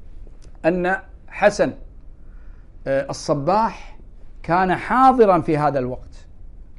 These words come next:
لذلك هو والى وأثبت الخلافة لنزار،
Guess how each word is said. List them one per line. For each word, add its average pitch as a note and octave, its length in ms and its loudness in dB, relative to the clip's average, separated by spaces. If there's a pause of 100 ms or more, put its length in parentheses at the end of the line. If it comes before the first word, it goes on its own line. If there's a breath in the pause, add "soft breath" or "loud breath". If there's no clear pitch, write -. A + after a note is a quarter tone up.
لذلك E3 400 2
هو F#3 420 2
والى G3 760 6 (580)
وأثبت F3 920 2
الخلافة E3+ 600 2
لنزار، D#3 560 0